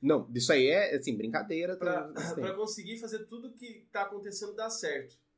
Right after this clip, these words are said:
Speaker 2: Mas, cara, chega na hora de gravar, me dá uma empolgação.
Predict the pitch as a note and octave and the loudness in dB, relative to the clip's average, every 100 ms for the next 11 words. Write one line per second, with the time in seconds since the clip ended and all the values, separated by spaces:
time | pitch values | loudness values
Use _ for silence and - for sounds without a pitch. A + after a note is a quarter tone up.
0 | - F#3+ G3 A#3 A3+ G#3+ - - G3+ A3+ | -8 -6 -4 0 0 -2 -6 -6 -4 -2
1 | G#3 F3+ A#3 A3+ A3+ G3+ C3 D3 E3 D#3+ | -2 -2 -2 -4 -4 -4 -4 -4 -4 -6
2 | C#3 - F3 C4 C4 B3+ B3 A#3 A3+ - | -10 -4 -2 -2 -6 -10 -8 -6 -8 -8
3 | D3+ - C3+ | -6 -6 -6